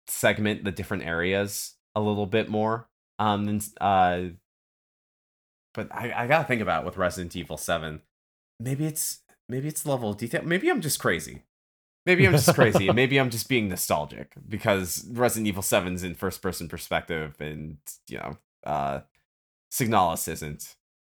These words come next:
Speaker 1: Um, but I guess Resident Evil two Remake, which I have played, actually, okay, maybe this is what it is. Resident Evil two Remake specifically, um, has Mister X, who, uh, during certain
Speaker 2: The
Speaker 1: moments of the game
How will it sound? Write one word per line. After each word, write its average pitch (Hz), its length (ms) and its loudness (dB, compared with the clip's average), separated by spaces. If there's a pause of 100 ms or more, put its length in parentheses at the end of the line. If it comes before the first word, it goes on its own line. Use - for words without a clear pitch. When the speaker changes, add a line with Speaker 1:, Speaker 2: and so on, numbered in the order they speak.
(500)
Speaker 1:
Um, 98 600 2 (220)
but 127 160 0
I 156 80 6
guess 208 320 0
Resident 131 340 2
Evil 95 180 -2
two 107 240 -2
Remake, 87 380 -2
which 92 160 -6
I 80 60 0
have 110 380 4
played, 76 400 -4 (320)
actually, 160 500 0
okay, - 460 -2
maybe 135 260 0
this 101 180 -2
is 82 140 -10
what 73 160 -6
it 73 140 -12
is. 73 380 -12 (760)
Resident 156 400 2
Evil 135 240 2
two 104 260 -2
Remake 82 380 -2
specifically, 76 840 -8 (420)
um, 80 640 0
has 87 600 -2
Mister 101 360 -2
X, - 360 2
who, 82 360 -4 (180)
uh, 76 340 2 (320)
during 95 380 0 (180)
certain 123 360 4
Speaker 2:
The 143 60 8
Speaker 1:
moments 92 300 2
of 180 140 4
the 92 80 -6
game 87 380 -2